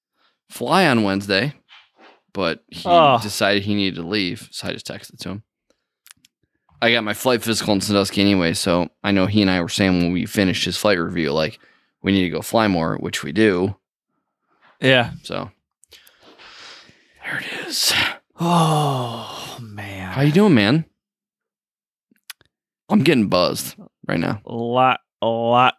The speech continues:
Speaker 2: going on. Uh,
Speaker 1: I think
Speaker 2: trying
Speaker 1: that
Speaker 2: to
Speaker 1: was a
Speaker 2: get
Speaker 1: great episode, personally.
Speaker 2: Yeah, I'm hammered, so it sounds good.
Speaker 1: Perfect.
Speaker 2: I'm not. I'm j-, I'm joking. I,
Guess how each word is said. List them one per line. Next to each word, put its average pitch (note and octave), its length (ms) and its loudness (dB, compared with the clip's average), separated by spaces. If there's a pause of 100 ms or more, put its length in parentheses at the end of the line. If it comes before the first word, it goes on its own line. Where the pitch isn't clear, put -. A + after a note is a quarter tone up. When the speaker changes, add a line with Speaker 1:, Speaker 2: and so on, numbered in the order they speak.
(120)
Speaker 2:
going A#2 280 0
on. G#2+ 320 -4
Uh, - 600 -16
Speaker 1:
I G#2 120 2
think A2 80 -6
Speaker 2:
trying A#2+ 140 4
Speaker 1:
that A2 60 4
Speaker 2:
to A2 40 4
Speaker 1:
was G#2+ 100 2
a G#2 40 0
Speaker 2:
get G#2 80 -2
Speaker 1:
great F#2 200 2
episode, C#3+ 440 0 (480)
personally. D3 580 2 (920)
Speaker 2:
Yeah, A#2 340 0 (180)
I'm C#3+ 120 -12
hammered, G#2+ 500 -8
so G#2 280 -10
it A2+ 60 -14
sounds A2+ 320 -8
good. A2 300 -10 (120)
Speaker 1:
Perfect. - 540 0
Speaker 2:
I'm F#3+ 120 2
not. D#3 160 2 (280)
I'm C#3 200 0
j-, A#2 180 -6
I'm F3 160 6
joking. B2 460 0
I, A2+ 80 0